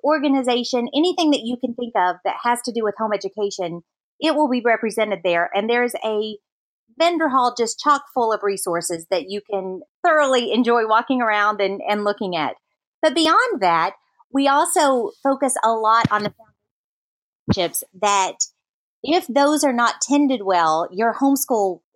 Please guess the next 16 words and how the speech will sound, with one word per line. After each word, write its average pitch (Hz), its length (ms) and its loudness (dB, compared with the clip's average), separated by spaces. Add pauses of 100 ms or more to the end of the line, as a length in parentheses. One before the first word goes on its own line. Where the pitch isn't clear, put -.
is 208 160 -8
not 233 320 0
going 196 220 -2
to 196 60 -6
be 175 160 -8
as 170 120 -8
successful. 156 500 -8
So 208 260 0
if 247 220 0
your 285 100 2
marriage 254 560 0
is 196 180 -8
not 190 280 0
tended, 180 320 -6
if 180 180 -4
you 208 260 -4